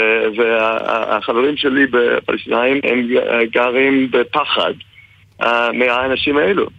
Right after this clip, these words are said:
ואין להם שום, אה, חופש ביטוי, חופש דת, חופש כלום,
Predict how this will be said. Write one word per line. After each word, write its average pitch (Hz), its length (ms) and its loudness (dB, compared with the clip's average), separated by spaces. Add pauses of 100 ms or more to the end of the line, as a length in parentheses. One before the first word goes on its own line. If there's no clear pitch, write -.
(240)
ואין 123 420 2
להם 123 420 -2
שום, 135 460 0
אה, 120 240 2 (320)
חופש 135 440 -2
ביטוי, 127 440 0
חופש 120 500 -4
דת, 123 240 -2
חופש 120 480 -4
כלום, 135 360 0